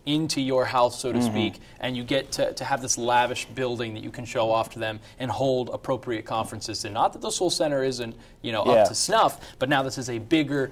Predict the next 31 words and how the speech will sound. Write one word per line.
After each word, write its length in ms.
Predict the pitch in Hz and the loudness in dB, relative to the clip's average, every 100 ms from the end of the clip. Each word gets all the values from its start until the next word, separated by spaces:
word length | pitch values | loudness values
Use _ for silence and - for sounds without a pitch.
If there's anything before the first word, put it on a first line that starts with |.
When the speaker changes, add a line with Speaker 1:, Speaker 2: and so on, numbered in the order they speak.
| - - | -8 -10
Speaker 1:
more 240 | 131 127 | -2 0
extravagant 560 | 113 - 135 120 117 117 | -2 0 2 2 0 -6
place 280 | 123 110 - | -2 -2 -2
to 100 | 113 | -4
ho-, 240 | 101 113 | -4 -4
house 340 | - 131 214 - | 0 2 2 2
those 200 | 110 98 | -6 -8
guests. 400 | - - - - - - | -12 -14 -16 -18 -20 2
Speaker 2:
And 180 | 151 147 | 6 10
I, 100 | 143 | 12
and 80 | 143 | 12
I 60 | |
totally 280 | 139 208 196 | 10 10 10
agree 160 | 131 165 | 10 6
with 120 | 160 | 8
that 140 | 123 | 6
because 320 | 117 - 127 117 | 4 6 8 10
I 140 | 139 | 10
attend 320 | 151 - 156 | 8 4 2
the 60 | 139 | 2
sport 300 | - 143 131 | 4 4 6
management, 640 | 117 131 135 117 127 120 - - - | 6 6 6 4 4 4 0 -12 4
uh, 120 | 110 | 4
student 400 | - 143 135 131 | 6 6 6 6
conference 600 | 123 127 127 139 143 - | 6 6 8 6 6 4
in 140 | 127 | 0
the 60 | 113 | 0
fall, 420 | - 165 208 147 | 6 10 12 12
and 140 | 127 123 | 10 6
it's, 200 | 117 - | 2 6
um, 280 | 120 113 | 8 8